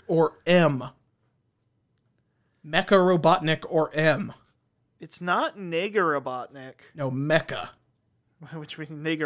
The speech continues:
Speaker 2: Robotnik. We've already made that joke before.
Speaker 1: Yeah.
Speaker 2: Um,
Speaker 1: Here's, I'll give you a tip. Not Robotnik.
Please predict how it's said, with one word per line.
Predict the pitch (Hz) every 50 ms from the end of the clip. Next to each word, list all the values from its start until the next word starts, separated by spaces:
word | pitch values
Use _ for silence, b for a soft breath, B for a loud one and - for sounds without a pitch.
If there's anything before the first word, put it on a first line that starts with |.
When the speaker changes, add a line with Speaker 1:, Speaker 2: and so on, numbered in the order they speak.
| 139 139 139
Speaker 2:
Robotnik. | 123 135 131 123 113 127 127
We've | 147 156 156
already | 151 143 139 135 135
made | 139 139 131
that | 139 139 147 139
joke | - 127 123 _
before. | - 123 _ - 123 113 107 131 _ _ _
Speaker 1:
Yeah. | - 160 147 131 101 95 - _ _ _ _ _ _ _ _ _ _ _ _ _ _ _ _ _ -
Speaker 2:
Um, | 147 147 139 139 143 139 139 139 139 139 143 143 143 139 139 - _ _ _ _ _ _ _ _ _ _ _ _ _ _ _ _ _ _ _ _ _ _ _ _ b b b
Speaker 1:
Here's, | b - 226 254 240 233 - -
I'll | 202 208 208
give | 220 233 240
you | 233
a | 208
tip. | - - 214 - - - -
Not | 160 170 190 208 233 233
Robotnik. | 214 208 196 185 196 196 - 151 151 131 - - -